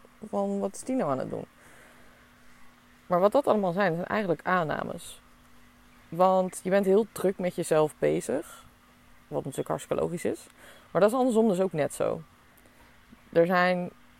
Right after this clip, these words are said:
de meeste mensen zijn allemaal met zichzelf bezig. En ik heb gisteren de Instagram post op Instagram gezet met, "Oké, Die Socials is niet meer, het is Deborah van der Heijden." En ik kreeg zoveel mensen die zeiden, "Oh, dat wist ik helemaal niet."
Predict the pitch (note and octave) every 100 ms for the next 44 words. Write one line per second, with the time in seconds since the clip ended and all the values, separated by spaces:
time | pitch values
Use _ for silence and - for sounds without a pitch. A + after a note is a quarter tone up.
0 | - F#3 G3 F#3+ G#3+ F3+ F#3+ F3 E3+ F3
1 | E3+ F3 D#3+ D#3+ - D3+ D#3+ E3 D3 D3+
2 | D#3 - - - - - - - _ -
3 | - - _ _ - - - F3+ F#3 -
4 | A#3+ - G3 F#3+ - E3+ F3+ F3+ F3 E3+
5 | E3 D#3+ D#3+ - - - - _ _ -
6 | D#3 - - B3+ - G#3 G3 - E3+ E3+
7 | - - E3 D#3 D#3 D#3+ - - - -
8 | - F3+ E3+ D#3+ F3+ D#3+ D#3 E3 - G3+
9 | F3+ D#3+ D3+ D3 F#3+ - - E3 D3+ -
10 | D3 D#3 D#3+ D#3 E3 F#3 D#3 - - _
11 | - - - - - - _ _ - F#3
12 | F3+ G3 - F#3 G#3 F#3 F3+ F3 E3+ E3+
13 | E3 E3 E3 E3 - G3+ - E3 - A#3
14 | A3+ G#3+ -